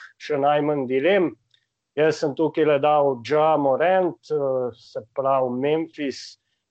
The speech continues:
eh, Zion Williamson, ne glede na to, da je odigral deset oziroma dvajset tekem, eh, pa še tukaj noter že zaradi same statistike. In pa Kendrick Nunn, eh,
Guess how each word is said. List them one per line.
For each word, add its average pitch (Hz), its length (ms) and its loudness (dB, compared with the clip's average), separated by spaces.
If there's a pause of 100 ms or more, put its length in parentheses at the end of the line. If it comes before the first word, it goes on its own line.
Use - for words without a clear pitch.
eh, 127 180 -2
Zion 151 460 2
Williamson, 156 920 0
ne 151 180 -2
glede 143 340 0
na 139 120 0
to, 143 200 -2
da 135 120 -2
je 135 80 -2
odigral 135 520 0
deset 131 480 -2
oziroma 131 460 -8
dvajset 139 500 -2
tekem, 131 400 -2 (480)
eh, 123 180 -2 (240)
pa 156 220 4
še 147 220 -2
tukaj 147 380 -2
noter 135 420 0
že 113 160 -10
zaradi 120 320 -4
same 143 320 2
statistike. 175 1040 -2 (400)
In 156 200 2
pa 170 140 2
Kendrick 165 640 0
Nunn, 151 560 0
eh, 123 540 -8